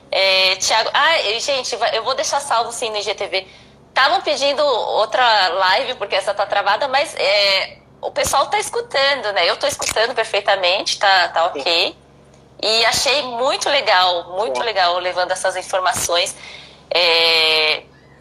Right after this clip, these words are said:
Speaker 1: a gente vai conversar sobre isso, tem algum designer, né? A gente vai criar mesmo esse selo, vamos
Speaker 2: É.
Speaker 1: elaborar direitinho, né?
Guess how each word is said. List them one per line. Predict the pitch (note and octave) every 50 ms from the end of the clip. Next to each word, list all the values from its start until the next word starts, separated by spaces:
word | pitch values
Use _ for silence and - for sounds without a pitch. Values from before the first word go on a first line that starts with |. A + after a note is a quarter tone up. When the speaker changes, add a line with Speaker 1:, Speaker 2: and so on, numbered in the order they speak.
| - - -
Speaker 1:
a | G3+ A3
gente | A#3+ C#4 D4 -
vai | - C#4 C#4
conversar | - C#4+ A#3+ B3+ C4 - - A#3 A#3
sobre | - - G#3+ G#3 - - G3 G#3
isso, | A#3+ - - -
tem | - G#3
algum | G#3 G3 F#3+ G3+ F#3+
designer, | F3+ F3+ E3 - E3 D#3+ F3 G3+ G3+ G3 F#3 F3
né? | F3 F3 F3
A | F#3
gente | F#3 G3+ F#3 F#3
vai | F#3+ G3
criar | G3 - - - F3+ F3 F#3+ F#3
mesmo | F3+ F3 F3 - F3
esse | E3+ -
selo, | - - - - F3 F3 F3+ F3
vamos | E3+ G3 F#3+ G3+ A3 G#3+
Speaker 2:
É. | D3+ B2+ A#2 - -
Speaker 1:
elaborar | G3 G#3 G#3+ G#3+ G#3+ A3+ A3 G#3+ G#3+
direitinho, | G#3+ A3 G#3+ G3 G3 G3 - - - A#3 A#3+ A#3 A3
né? | G3+ G3 G3 G#3 A#3+ -